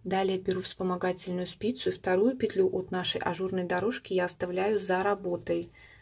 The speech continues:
Провязываю три петли лицевых, это петли нашего уха. И затем вот эту одну петлю, которую я оставляла за работой,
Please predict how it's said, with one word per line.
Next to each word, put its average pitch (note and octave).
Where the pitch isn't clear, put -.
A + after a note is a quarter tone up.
Провязываю G3
три G3+
петли F#3+
лицевых, F#3
это F3+
петли F#3
нашего F3
уха. F#3+
И G3+
затем F#3+
вот F3+
эту F#3
одну F3
петлю, F#3
которую F3+
я F3
оставляла F3
за E3+
работой, A3+